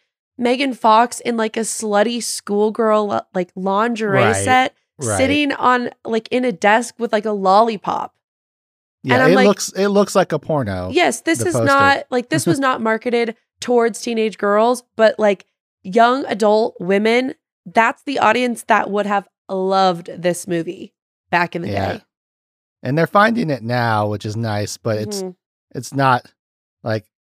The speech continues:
Speaker 2: that. I mean, Megan Fox seems to be on a bit of a comeback. I'll mention, uh, a movie she did recently later in the episode, I'm sure.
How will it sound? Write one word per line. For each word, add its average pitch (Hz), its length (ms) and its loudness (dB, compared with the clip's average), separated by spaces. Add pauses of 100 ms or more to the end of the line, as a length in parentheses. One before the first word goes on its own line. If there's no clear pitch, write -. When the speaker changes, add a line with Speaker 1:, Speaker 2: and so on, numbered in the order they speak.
(260)
Speaker 2:
that. 127 280 0 (100)
I 90 100 -14
mean, 143 300 -4 (400)
Megan 156 300 -2
Fox 131 300 2
seems 131 400 -2
to 131 60 -6
be 135 220 -2
on 135 140 -2
a 143 80 -2
bit 139 160 0
of 131 100 -4
a 123 60 -4
comeback. 131 680 -4 (400)
I'll 120 140 -2
mention, 110 520 -4
uh, 98 360 -6
a 110 100 -8
movie 107 240 -4
she - 140 -16
did 104 220 -6
recently 98 680 -8
later 107 340 -4
in 95 80 -6
the 92 100 -8
episode, 98 440 -10
I'm 95 100 -10
sure. 92 440 -10